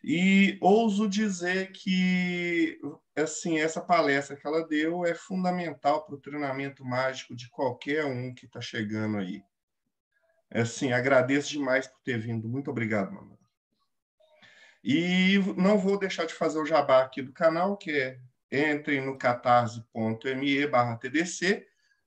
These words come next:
pra você participar dessa e de outras palestras. Não se esqueçam de dar o joinha, curtir o canal, apertar o sininho, et cetera. E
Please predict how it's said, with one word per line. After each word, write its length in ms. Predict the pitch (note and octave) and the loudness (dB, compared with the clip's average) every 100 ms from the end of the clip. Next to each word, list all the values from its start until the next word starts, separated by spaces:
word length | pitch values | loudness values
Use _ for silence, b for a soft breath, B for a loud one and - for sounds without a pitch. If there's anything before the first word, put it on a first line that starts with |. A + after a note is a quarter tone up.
| _ | _
pra 120 | D3+ | 0
você 280 | D3+ D3 - | 0 -2 -4
participar 500 | D3+ - - - C3+ | -4 -4 -8 0 2
dessa 380 | B2+ E3+ - C#3+ | 4 0 0 -4
e 40 | |
de 140 | B2+ | 0
outras 340 | C#3+ C#3+ C3+ B2 | 0 -2 -6 -6
palestras. 840 | C3+ B2+ D3 G#3 - D4+ D#4+ - _ _ _ - | 0 2 2 0 -2 -4 -4 -8 _ _ _ 0
Não 160 | F#3 | 2
se 100 | G3+ | 2
esqueçam 560 | F#3+ - E3+ E3 - D#3 | -2 0 2 2 0 -6
de 160 | C#3 | -6
dar 200 | C3+ C3+ | 0 2
o 80 | C3 | 2
joinha, 880 | B2+ D#3+ F#3 G3+ G3+ F#3+ E3+ D3+ C#3 C3+ | 0 -2 0 0 0 0 -4 -4 -6 -8
curtir 300 | B2+ A#2+ A2 | -18 -10 -8
o 60 | |
canal, 640 | A2 E3 D#3+ D#3+ D#3+ D#3 C#3 | 2 2 4 6 6 4 2
apertar 400 | A#2+ A#2+ A2 A#2 | -2 -6 -10 -10
o 40 | |
sininho, 520 | A2+ D#3+ C#3+ D#3 D3+ | -10 -8 -6 -6 -6
et 140 | C3 C3 | -10 -12
cetera. 580 | - C#3 D3 C#3+ D3 - b b F#3 b b b | -4 0 0 -4 -14 -16 b b -20 b b b
E 600 | - F3 G3 G3+ G#3+ - | -2 2 4 4 2 -4